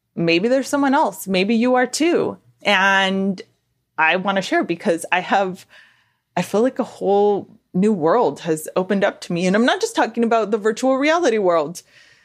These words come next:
I have been watching lately,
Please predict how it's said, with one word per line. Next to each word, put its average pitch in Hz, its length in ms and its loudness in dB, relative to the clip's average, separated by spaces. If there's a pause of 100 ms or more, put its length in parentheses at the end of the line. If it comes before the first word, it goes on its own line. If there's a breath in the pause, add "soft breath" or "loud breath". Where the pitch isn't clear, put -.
(880 soft breath)
I 220 120 2
have 269 180 -2
been 339 160 0
watching 160 640 -2 (600)
lately, 165 600 0